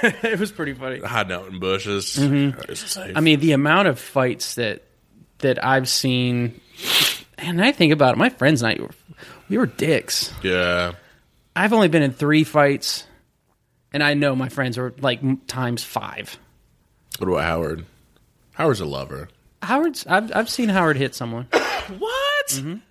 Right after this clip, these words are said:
Speaker 1: There's
Speaker 2: No
Speaker 1: a,
Speaker 2: way.
Speaker 1: there's a dude getting grabby.
Speaker 2: Oh, good for him, then.
Speaker 1: Howard cocked this dude right in the fucking eye.
Speaker 2: Yeah.
Speaker 1: Yeah, I was, I was at,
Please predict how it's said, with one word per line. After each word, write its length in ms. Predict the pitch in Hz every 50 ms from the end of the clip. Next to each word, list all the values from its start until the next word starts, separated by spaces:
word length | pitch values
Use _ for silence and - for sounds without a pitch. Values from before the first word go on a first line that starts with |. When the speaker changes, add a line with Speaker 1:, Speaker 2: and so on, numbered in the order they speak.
| _ _ _ _ _ -
Speaker 1:
There's 120 | 151 156 151
Speaker 2:
No 140 | 196 226
Speaker 1:
a, 20 | 208 170
Speaker 2:
way. 480 | 147 147 156 196 226 226 202 160 127 107
Speaker 1:
there's 160 | - - 170
a 40 | 160
dude 300 | 135 131 160 175 180 143
getting 260 | 131 151 147 123 135 123
grabby. 480 | 131 131 139 151 156 143 123 113 117 - - _ _ _ _ -
Speaker 2:
Oh, 200 | - 107 110 104
good 160 | - 131 151 -
for 80 | 190 202
him, 160 | 214 196 135
then. 100 | 98 85
Speaker 1:
Howard 240 | 139 143 143 131 120 - -
cocked 300 | - - 143 131 131 -
this 160 | - 143 127 -
dude 280 | - 139 135 127 117 117
right 180 | 127 127 135 -
in 40 | 127
the 60 | 110
fucking 360 | - - 143 127 117 - 120 113
eye. 300 | 113 117 117 117 117 110 -
Speaker 2:
Yeah. 460 | 135 139 139 127 107 95 87 80 87 - _ _ _ _ _
Speaker 1:
Yeah, 140 | - 120 123
I 40 | 131
was, 280 | 139 139 120 - - - -
I 60 | 135 139
was 200 | 175 196 156 127
at, 120 | 127 120